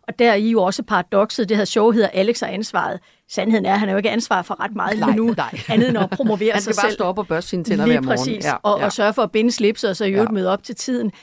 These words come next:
Speaker 1: Så altså, mere ansvar har man jo heller ikke, og, og det er jo, det er jo det, øh, der er paradokset i det. Men hvis du
Speaker 2: Men
Speaker 1: spørger, hvem det ellers kunne være,
Speaker 2: Ja.
Speaker 1: for jeg kommer i tanke om en, jeg,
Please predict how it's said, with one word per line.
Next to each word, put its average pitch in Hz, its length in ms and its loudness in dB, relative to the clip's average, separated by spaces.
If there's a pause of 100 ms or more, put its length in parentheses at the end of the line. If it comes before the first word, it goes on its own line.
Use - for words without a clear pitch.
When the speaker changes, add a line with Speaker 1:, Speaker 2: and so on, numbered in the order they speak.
(160)
Speaker 1:
Så - 220 -2 (120)
altså, 214 200 -2
mere 247 180 2
ansvar 226 380 0
har 226 160 0
man 208 220 -6
jo 208 100 -4
heller 220 280 2
ikke, 185 240 -4
og, 214 140 4
og 208 160 -4
det 233 60 0
er 214 40 0
jo, 214 100 -2 (120)
det 240 60 0
er 220 40 4
jo 208 60 2
det, 262 360 2 (100)
øh, 190 320 2 (580)
der 226 80 2
er 202 160 -2
paradokset 214 540 -4
i 220 40 -2
det. 214 100 -2
Men 214 100 -4
hvis 185 100 -8
du - 140 -8
Speaker 2:
Men 180 80 2
Speaker 1:
spørger, 277 140 2
hvem 226 140 -2
det 214 140 -4
ellers 285 240 -2
kunne 202 160 -10
være, 190 180 0
Speaker 2:
Ja. 208 100 2
Speaker 1:
for 240 60 -2
jeg 220 180 0
kommer 240 200 -2
i 185 40 -8
tanke 214 260 -2
om 214 120 -8
en, 214 220 -2
jeg, 196 120 -2